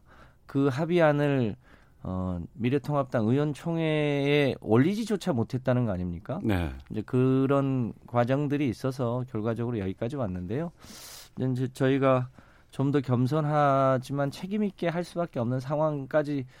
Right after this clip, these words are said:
Speaker 1: 지금 온 것 같습니다. 뭐
Speaker 2: 음.
Speaker 1: 정치는 생물이라 앞으로 또 어떤 변화가 있을지 모르겠지만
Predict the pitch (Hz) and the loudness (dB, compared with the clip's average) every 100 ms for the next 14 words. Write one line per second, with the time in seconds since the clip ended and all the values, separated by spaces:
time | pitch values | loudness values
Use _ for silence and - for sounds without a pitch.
0 | - - 131 101 117 180 120 - 104 104 | -20 -8 -4 -2 0 0 -2 -4 -6 -4
1 | 131 123 95 82 76 71 - 120 - 147 | -4 -2 -2 -2 -6 -8 -2 -2 0 -2
2 | 160 190 175 139 143 135 127 - - 110 | 2 4 4 6 6 4 -2 -14 -12 -6
3 | 110 127 127 113 - 135 131 123 120 - | 0 0 4 2 4 4 6 6 4 0
4 | - 120 127 123 107 123 135 113 101 98 | -2 2 6 4 2 -2 -2 0 0 -2
5 | - 117 131 | -4 -2 0